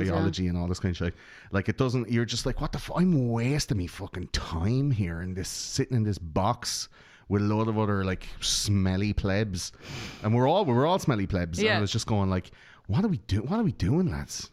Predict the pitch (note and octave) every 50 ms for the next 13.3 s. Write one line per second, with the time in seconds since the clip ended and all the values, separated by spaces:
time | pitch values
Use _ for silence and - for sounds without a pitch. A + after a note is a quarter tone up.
0 | _ - - A2+ A2+ C3+ D3+ E3+ G3 G3 F#3+ F3 E3 D#3 C#3+ - E3 D#3+ - -
1 | - - - - C#3+ - - - G3 G3 G3 G3 F#3+ F#3+ G3 F#3+ F#3 F3+ F3+ D3+
2 | - - - - - - - - - - - F#3+ F#3+ G3+ G3+ - - E3+ D#3 -
3 | - E3 D3+ C#3 C3 B2+ B2 - A#2 A#2+ A#2+ A2+ A#2 C3+ C3 - - A#2 G2+ A2+
4 | B2+ C3 A2+ A2+ G#2 F#2+ E2 - - - - A#2 G2 G2+ A2 A#2+ B2+ A#2 F#2+ E2+
5 | E2+ E2+ - - - - - - _ G2+ G2 E2+ F2+ G#2+ G2+ F#2 - - - -
6 | - - - - G#2 A2 A2+ A2+ A#2+ A#2+ B2+ C#3 C#3+ C3+ A#2+ A#2 A#2 B2 C3 G#2+
7 | - - - - B2 A2 - - - - A#2 G#2+ G2+ F#2 E2 - A2 A2+ - -
8 | G#2+ G#2 F2+ G#2 G#2 - G#2 - A#2 G#2+ G#2 F#2+ - G2+ F#2 F2 F#2 G2 A2+ C3+
9 | C3+ C3+ A2+ G#2 F#2+ F#2 F2 G2+ - - G2+ E2 - A2+ G2+ A2+ - - A2+ G#2+
10 | G2+ G2+ A2 G2+ G2+ F#2+ D#2+ - G2 G2 G2 G#2 G#2 G2+ F2 G2+ F#2 - G2+ G2
11 | F#2+ G2+ G#2+ A2 G#2 - G2 G2+ G#2 G2+ - G2+ F#2 F2 - _ - - - -
12 | - G#2+ F#2 F#2 G#2+ B2+ C#3+ D#3+ - - A2+ G2+ - A2 G#2+ G2 F#2 G2 A2 A#2
13 | - - - C#3+ C#3+ C#3+